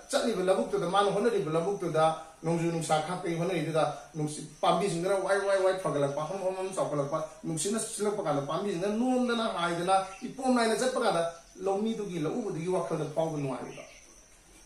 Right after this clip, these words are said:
ꯄꯥꯝꯕꯤ ꯊꯥꯔꯀꯥꯟꯗ, ꯎꯍꯩ ꯊꯥꯔꯀꯥꯟꯗ, ꯃꯄꯥꯟ ꯁꯥꯔꯛꯄ, ꯃꯄꯨꯡ ꯃꯔꯩ ꯐꯥꯔꯛꯄ, ꯎꯍꯩ ꯃꯉꯥ ꯇꯔꯥꯗꯁꯨ ꯄꯥꯜꯂꯛꯄꯗ ꯃꯗꯨꯒꯤ ꯅꯨꯡꯉꯥꯏꯕꯗꯣ꯫ ꯂꯩꯕꯨ ꯁꯦꯟꯅꯔꯤꯕ ꯃꯤꯗꯨꯅ ꯃꯄꯨꯡ ꯃꯔꯩ ꯐꯥꯔꯛꯑꯀꯥꯟꯗ, ꯒꯥꯔꯗꯦꯅꯔꯗꯨꯅꯀꯣ,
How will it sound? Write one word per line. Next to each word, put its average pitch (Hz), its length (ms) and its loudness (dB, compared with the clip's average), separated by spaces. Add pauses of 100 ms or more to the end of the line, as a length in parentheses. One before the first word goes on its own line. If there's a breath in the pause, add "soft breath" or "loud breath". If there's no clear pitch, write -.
(520)
ꯄꯥꯝꯕꯤ 190 300 2
ꯊꯥꯔꯀꯥꯟꯗ, 214 800 2
ꯎꯍꯩ 190 420 0
ꯊꯥꯔꯀꯥꯟꯗ, 175 720 0 (200)
ꯃꯄꯥꯟ 156 380 0
ꯁꯥꯔꯛꯄ, 156 340 -2
ꯃꯄꯨꯡ 175 300 -2
ꯃꯔꯩ 170 200 0
ꯐꯥꯔꯛꯄ, 165 420 -2
ꯎꯍꯩ 214 240 0
ꯃꯉꯥ 220 220 -4
ꯇꯔꯥꯗꯁꯨ 196 460 -2
ꯄꯥꯜꯂꯛꯄꯗ 143 340 -2
ꯃꯗꯨꯒꯤ 208 300 0
ꯅꯨꯡꯉꯥꯏꯕꯗꯣ꯫ 139 500 -2 (920)
ꯂꯩꯕꯨ 196 340 8
ꯁꯦꯟꯅꯔꯤꯕ 214 320 0
ꯃꯤꯗꯨꯅ 220 340 0
ꯃꯄꯨꯡ 202 300 -2
ꯃꯔꯩ 202 260 6
ꯐꯥꯔꯛꯑꯀꯥꯟꯗ, 185 680 2
ꯒꯥꯔꯗꯦꯅꯔꯗꯨꯅꯀꯣ, 160 840 0